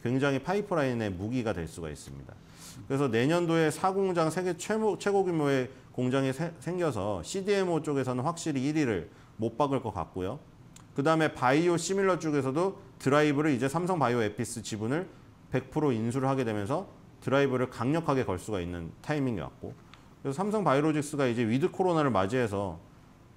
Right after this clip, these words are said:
팬데믹 때 의외로 하나도 가지 못했기 때문에 위드 코로나 때 좀 수혜를 입고 갈 수 있지 않을까?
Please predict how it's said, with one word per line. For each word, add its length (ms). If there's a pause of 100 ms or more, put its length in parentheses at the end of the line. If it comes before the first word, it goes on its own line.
(140)
팬데믹 540
때 80
의외로 760
하나도 420
가지 240
못했기 420
때문에 460 (1000)
위드 400
코로나 400
때 140
좀 220
수혜를 420
입고 260
갈 180
수 200
있지 220
않을까? 400